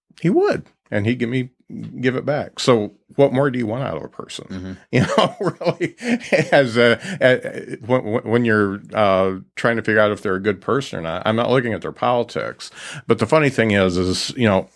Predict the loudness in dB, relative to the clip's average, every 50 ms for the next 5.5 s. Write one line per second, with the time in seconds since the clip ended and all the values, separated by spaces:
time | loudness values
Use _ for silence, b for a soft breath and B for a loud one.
0 | -8 -2 0 0 2 2 2 2 2 0 0 0 2 2 2 2 2 2 2 2
1 | 0 -2 0 2 2 2 4 4 2 2 2 0 0 0 -2 -4 -6 -4 -4 -4
2 | -4 -2 -2 -2 -2 -2 -2 -2 0 2 2 0 0 -2 0 2 2 2 2 2
3 | 0 0 -2 -2 -2 -4 -4 -2 -2 -4 -4 -2 -4 -4 -4 -4 -4 -4 -4 -4
4 | -4 -6 -6 -4 -2 0 0 0 -2 -4 -6 -8 -8 -6 -2 0 0 0 -2 -4
5 | -4 -4 -2 0 0 2 2 2 2